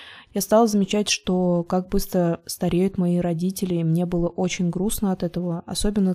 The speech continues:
последний приезд. Я заметила, что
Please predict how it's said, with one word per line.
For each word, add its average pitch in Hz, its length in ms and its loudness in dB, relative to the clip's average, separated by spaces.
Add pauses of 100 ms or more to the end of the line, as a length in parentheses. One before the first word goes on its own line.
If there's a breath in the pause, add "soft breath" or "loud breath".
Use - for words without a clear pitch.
(100)
последний 180 480 0
приезд. 185 540 0 (1600 loud breath)
Я 220 200 6
заметила, 208 580 4
что 190 640 4